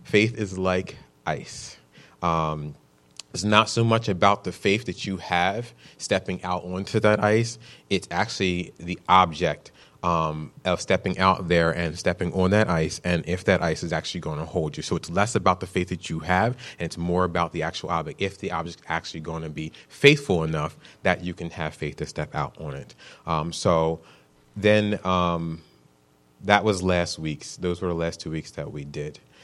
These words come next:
So I'm gonna move into this week's lesson, and that is hope in His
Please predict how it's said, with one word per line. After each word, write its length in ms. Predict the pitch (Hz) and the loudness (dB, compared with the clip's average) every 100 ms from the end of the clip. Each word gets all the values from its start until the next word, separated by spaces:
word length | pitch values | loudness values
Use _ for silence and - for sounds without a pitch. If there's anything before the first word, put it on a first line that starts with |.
| - - | -20 -12
So 340 | - 82 78 | -4 -2 -2
I'm 120 | 104 113 | 0 2
gonna 140 | 107 | 4
move 260 | 95 90 85 | 2 0 -2
into 460 | 85 - 82 80 76 73 | -4 -4 -6 -4 -6 -6
this 260 | 85 - | -6 -6
week's 380 | 80 78 - - - | -8 -8 -10 -18 -6
lesson, 480 | 85 98 - 117 110 | 0 0 2 0 2
and 200 | 92 90 | 0 0
that 180 | 87 | 0
is 200 | 87 90 | 0 -2
hope 400 | - 104 104 - - _ - | -2 0 0 -2 -18 _ -10
in 440 | 92 87 87 87 | -6 -4 -4 -8
His 440 | 90 87 82 80 | -8 -8 -8 -10